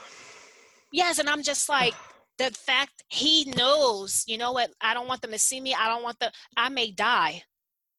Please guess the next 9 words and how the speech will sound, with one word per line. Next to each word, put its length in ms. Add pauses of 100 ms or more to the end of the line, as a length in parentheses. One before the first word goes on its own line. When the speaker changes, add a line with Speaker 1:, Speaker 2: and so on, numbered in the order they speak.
(440)
Speaker 2:
Mm. 220
Speaker 1:
You 80
know, 80
"I 100
may 160
die." 460 (280)
That's 200
just 180
like 140